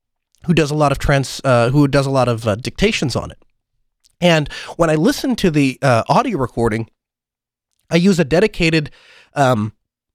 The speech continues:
it's a microphone, sp-, is, is, it's the industry standard for doing interviews. And we've used that microphone for years. Uh, uh, I've, I've used it for years on J B. And, um, when I listen to the audio quality of that little Sony dictaphone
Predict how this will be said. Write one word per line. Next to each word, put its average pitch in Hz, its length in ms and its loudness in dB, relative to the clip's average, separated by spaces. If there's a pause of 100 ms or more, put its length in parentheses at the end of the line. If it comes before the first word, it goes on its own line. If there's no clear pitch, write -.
(120)
it's 165 240 -2
a 131 100 -2
microphone, 170 560 -2
sp-, - 140 -10
is, 139 180 -6
is, 135 240 -10
it's - 240 -6
the 127 200 -2
industry 208 380 -2
standard 165 440 -2
for 139 260 0
doing 139 340 0
interviews. 110 600 -4 (380)
And 131 460 2
we've 147 240 0
used 147 200 2
that 135 120 0
microphone 127 400 -2
for 131 140 -4
years. 135 380 2
Uh, 117 200 -4
uh, 127 200 -2
I've, 127 240 -2
I've 123 140 0
used 123 160 -4
it 104 60 -6
for 135 100 -4
years 135 200 2
on 120 160 0
J 120 140 0
B. 127 300 0 (340)
And, 127 340 0
um, 113 280 2 (580)
when 143 140 0
I 165 100 4
listen 202 340 0
to 175 140 0
the 139 160 -2
audio 160 280 2
quality 110 480 -4
of 123 220 -2
that 117 180 0
little 151 260 0
Sony 170 460 0
dictaphone 135 560 -2